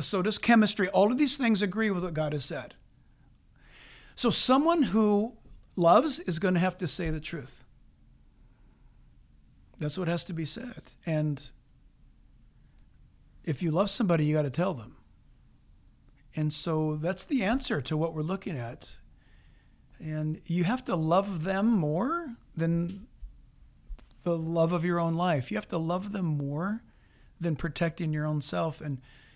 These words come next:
and I tell you what, today as Christians, this is a big deal because we're going up against political correctness, which in many ways I'm wondering now,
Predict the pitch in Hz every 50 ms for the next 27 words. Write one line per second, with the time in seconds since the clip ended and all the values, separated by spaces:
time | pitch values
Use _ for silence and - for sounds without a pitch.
0 | - - - - - _ - - - - - - _ - - 147 139 - - 180
1 | 185 190 202 196 196 - 180 170 175 185 175 - - - 196 180 - - 175 151
2 | 139 175 175 - 240 196 196 170 185 190 165 175 208 220 190 156 156 - 175 151
3 | 147 151 165 160 185 180 175 175 170 - 165 151 165 160 156 - - - 156 156
4 | 160 160 160 - 160 143 - - 160 160 151 - - 214 214 - - - - -
5 | - - - - 151 143 - 165 147 143 156 170 185 180 170 170 170 185 170 175
6 | 165 156 156 160 170 180 185 190 190 185 180 180 185 185 190 202 208